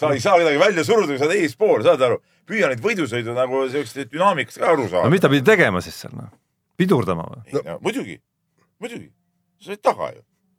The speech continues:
Speaker 2: No <laughs> poole
Speaker 1: Kes käskis
Speaker 2: rattaga
Speaker 1: taga?
Speaker 2: on.
Speaker 1: Kes käskis
Speaker 2: <laughs> See on umbes kaks
Speaker 1: poole
Speaker 2: meetrit.
Speaker 1: ratta? Auto pikkus, pool auto pikkus.
Speaker 2: Kus see auto
Speaker 1: Kes
Speaker 2: pikkus sul
Speaker 1: käskis?
Speaker 2: siin on? Ole nüüd
Speaker 1: Kes
Speaker 2: mõistlik,
Speaker 1: käskis? No
Speaker 2: noh.
Speaker 1: ongi, vaata, tema ratas on ju, ju seal, e,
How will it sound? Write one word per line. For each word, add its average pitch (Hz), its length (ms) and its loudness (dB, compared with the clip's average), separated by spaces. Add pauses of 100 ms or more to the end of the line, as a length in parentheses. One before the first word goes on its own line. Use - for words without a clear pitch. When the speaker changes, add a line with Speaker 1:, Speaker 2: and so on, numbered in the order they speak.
(260)
Speaker 2:
No 95 140 -2 (340)
<laughs> - 320 -18
poole 127 240 4
Speaker 1:
Kes 117 220 4
käskis - 80 -14
Speaker 2:
rattaga 113 100 6
Speaker 1:
taga? 107 140 4
Speaker 2:
on. 95 60 -4 (260)
Speaker 1:
Kes 151 100 -6
käskis 180 140 2 (160)
Speaker 2:
<laughs> - 100 -20
See - 80 -12
on 156 60 0
umbes 143 180 0
kaks 220 220 6
Speaker 1:
poole 165 160 6
Speaker 2:
meetrit. 123 320 4
Speaker 1:
ratta? - 300 -8 (120)
Auto - 400 2
pikkus, 147 480 -12
pool 190 240 4
auto 151 240 2
pikkus. 175 240 -8
Speaker 2:
Kus 170 220 -2
see - 20 2
auto 151 320 2
Speaker 1:
Kes 175 220 2
Speaker 2:
pikkus 123 180 -2
sul 127 140 4
Speaker 1:
käskis? 113 160 0
Speaker 2:
siin 131 160 4
on? 160 160 4 (100)
Ole 156 240 6
nüüd 113 140 2
Speaker 1:
Kes 147 80 4
Speaker 2:
mõistlik, 185 260 4
Speaker 1:
käskis? 185 220 4 (100)
No - 60 6
Speaker 2:
noh. 165 160 6
Speaker 1:
ongi, 151 260 0
vaata, 156 320 2
tema 180 240 2
ratas 147 320 0
on 135 140 0
ju, 127 80 2 (340)
ju 143 140 4 (100)
seal, 156 240 4
e, 151 140 4